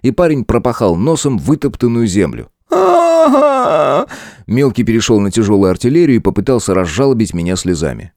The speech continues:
«Я тебе щас поору!» ухмыльнулся я и схватил его за ухо. «Ай, дядь, больно!» Тут же прекратил рыдание тот. Я даже не подумал ослабить хватку. «Крысу верни, поганец!»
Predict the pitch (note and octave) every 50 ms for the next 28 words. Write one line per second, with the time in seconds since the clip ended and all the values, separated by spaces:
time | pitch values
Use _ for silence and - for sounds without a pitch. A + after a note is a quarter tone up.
0 | _ - - D#2+ F#2 G#2+ G#2 - A#2+ A#2 G#2+ - - A#2+ A2 - - A#2+ A2+ A2
1 | A#2 A2+ A#2+ G#2+ - - _ _ _ _ _ - G2+ G2 - A#2 A2+ A2 A2 G#2+
2 | F#2+ - - F#2 G2 A#2+ C3+ B2+ - - G2 F2+ - A2 A2 G#2+ G#2+ A2 F#2+ A2
3 | F2+ D2+ B1+ - - A#1+ - _ _ _ - A#3+ C4 C4 A#3 G#3 F#3+ F3 F#3+ C4+
4 | C4+ G#3+ E3+ - - _ - A3 A3+ A3 A3 C4+ D4+ D4+ D4 C4+ B3+ A#3+ G#3 -
5 | - - - _ _ _ _ D3 E3 F3+ B2+ A#2+ G2+ - G2+ E2+ G2 G2 F2+ -
6 | C#3 C3+ A2+ F#2+ F2 E2 F#2+ G2 G2+ G2+ G2 F2+ - D2 C2 - - _ _ _
7 | _ _ _ _ _ E2+ G#2 D#3 F3+ F3+ G3+ F3+ G3+ G3+ G#3 G#3 A3 G#3 F#3 D3+
8 | C3 C#3 D#3 E3 D3+ C#3+ - G#2 F#2 G2+ G#2+ - - F2 E2+ C2+ - - - -
9 | - _ _ _ _ - G2 G#2 B2 C#3 D3+ C#3+ B2 - - F#2 D2+ D2+ G#2 A2
10 | A2+ A#2+ B2+ C#3+ D3 C#3+ - _ - G2+ A2 A2+ A#2 B2 A#2 G#2 F2 D2+ - -
11 | -